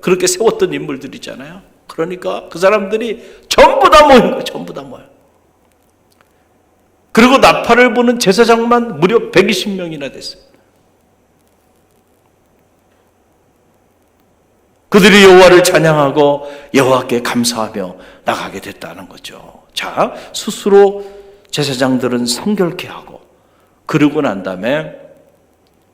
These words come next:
여호와 하나님께 감사하고 찬양하며 나가게 됐어요. 그랬더니 어떤 일이 일어났는가? 여러분, 그 결과죠. 그랬더니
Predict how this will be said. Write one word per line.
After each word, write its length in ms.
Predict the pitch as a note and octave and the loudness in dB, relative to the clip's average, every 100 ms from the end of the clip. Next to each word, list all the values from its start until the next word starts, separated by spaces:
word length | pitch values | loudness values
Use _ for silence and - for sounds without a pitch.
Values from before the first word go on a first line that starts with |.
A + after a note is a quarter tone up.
| _ _ _ _ | _ _ _ _
여호와 680 | C#3 C#3+ D3 D3 C#3 - - - - - _ _ _ | 4 6 8 6 4 -4 -14 -18 -20 -20 _ _ _
하나님께 580 | - D3+ C3+ A#2+ C3+ B2 | -6 0 0 2 0 -2
감사하고 920 | - A#2 A2+ A#2+ G2+ G#2 G2+ G#2 - - _ | -4 -6 -6 -8 -12 -12 -10 -10 -14 -20 _
찬양하며 520 | - - A#2+ F2+ F#2 | -8 -8 -8 -12 -16
나가게 340 | F#2+ - - - | -16 -18 -20 -20
됐어요. 340 | - - D2 - _ _ _ _ _ | -18 -18 -18 -20 _ _ _ _ _
그랬더니 480 | - A2+ - F3 A3 - | -14 -8 -4 -4 -6 -10
어떤 300 | - A#3+ D#4 | -8 -6 -6
일이 200 | B3 G#3+ | -6 -6
일어났는가? 1040 | D3 C#3+ A2+ G#2+ F#2 G#2+ F#3 - - - - - _ _ | -6 -6 -6 -8 -6 0 0 -2 -12 -18 -20 -20 _ _
여러분, 260 | G#2+ G#2+ G#2+ | -2 -2 -2
그 220 | A2+ G#2+ | -4 -6
결과죠. 720 | - G#2 G#2 G2 - E2+ - - | -8 -6 -4 -6 -8 -14 -20 -14
그랬더니 680 | A#2+ G#2 A2 G#2 F3 G#3+ | -12 -12 -12 -8 -8 -10